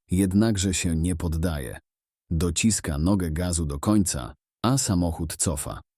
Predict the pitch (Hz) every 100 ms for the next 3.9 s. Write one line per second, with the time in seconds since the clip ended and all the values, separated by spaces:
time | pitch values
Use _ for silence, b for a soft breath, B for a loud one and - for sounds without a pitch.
0 | _ - 101 131 95 85 87 - 85 92
1 | 98 76 73 76 - - 110 110 80 62
2 | 55 - _ _ - 80 87 80 98 80
3 | 78 85 71 69 87 85 80 64